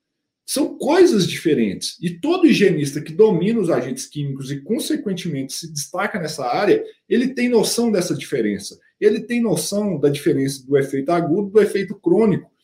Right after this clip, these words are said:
E na hora de avaliar esses riscos, ele sabe mensurar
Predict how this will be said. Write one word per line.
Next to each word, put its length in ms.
E 60
na 200
hora 220
de 80
avaliar 640
esses 340
riscos, 420
ele 140
sabe 460
mensurar 800